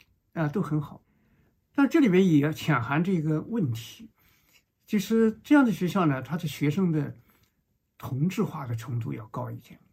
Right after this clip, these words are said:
原来都是高中的学霸，一路优秀，所以社会评价也高，家里期待也高，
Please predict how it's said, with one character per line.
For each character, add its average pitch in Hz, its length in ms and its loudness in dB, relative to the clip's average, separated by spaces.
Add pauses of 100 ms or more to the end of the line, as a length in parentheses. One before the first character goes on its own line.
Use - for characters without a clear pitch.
(720)
原 156 180 2
来 190 120 0
都 220 200 0
是 147 340 -4 (480)
高 131 200 -8
中 147 160 -4
的 123 80 -4
学 117 200 -10
霸， - 280 -10 (260)
一 160 160 2
路 202 220 6
优 139 180 2
秀， 143 240 -4 (400)
所 196 160 2
以 - 20 2
社 226 140 2
会 165 140 4
评 156 180 2
价 170 160 2
也 120 80 -6
高， - 260 -10 (960)
家 175 240 -4
里 147 120 0
期 165 240 -6
待 147 120 -2
也 117 140 -8
高， - 320 -14